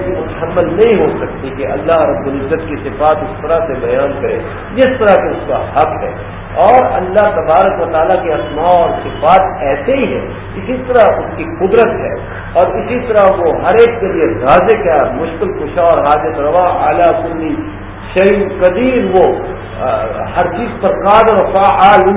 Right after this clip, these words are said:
لما یرید ہے۔ تو پھر حق یہی بنتا ہے کہ عبادت اس کی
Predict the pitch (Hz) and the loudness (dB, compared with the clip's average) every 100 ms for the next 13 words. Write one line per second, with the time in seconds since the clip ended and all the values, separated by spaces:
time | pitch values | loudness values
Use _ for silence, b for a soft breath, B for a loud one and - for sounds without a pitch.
0 | 196 185 185 196 190 190 190 262 262 165 | 0 0 2 2 2 0 2 2 2 4
1 | 135 - - - - 170 165 185 160 - | 2 0 -6 -12 -6 -6 -4 -2 -2 0
2 | 170 - 123 175 190 123 - 117 113 113 | 0 0 -2 -2 0 -2 -4 -6 -4 -4
3 | 104 107 120 151 170 - - | -4 -2 0 0 -2 -6 -10